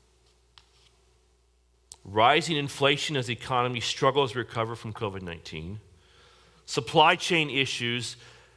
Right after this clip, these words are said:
as the economy struggles to provide the basic necessities Americans depend upon for daily life. Do you know why I pushed myself to get that shelving done? The supplies were so limited.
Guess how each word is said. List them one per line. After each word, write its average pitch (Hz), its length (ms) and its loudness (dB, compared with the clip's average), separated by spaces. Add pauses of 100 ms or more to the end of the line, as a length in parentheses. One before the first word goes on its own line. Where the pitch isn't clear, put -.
(140)
as 120 200 2
the 127 100 2
economy 147 480 0
struggles 135 460 0
to - 80 -12
provide 113 360 0
the 104 60 -8
basic 135 580 -2
necessities 113 720 -2
Americans 107 520 -2
depend 104 600 -6
upon 90 300 -6
for 98 120 -14
daily 95 260 -6
life. 90 400 -6 (300)
Do - 80 -8
you 156 40 0
know 170 60 4
why 170 120 6
I 135 40 2
pushed - 260 -4
myself 135 320 -2
to 117 100 -8
get 117 220 -6
that 110 240 0 (540)
shelving 135 500 0
done? 143 300 -2 (800)
The 113 80 -6
supplies 123 560 2
were 107 80 -6
so 127 200 -4
limited. 110 540 -4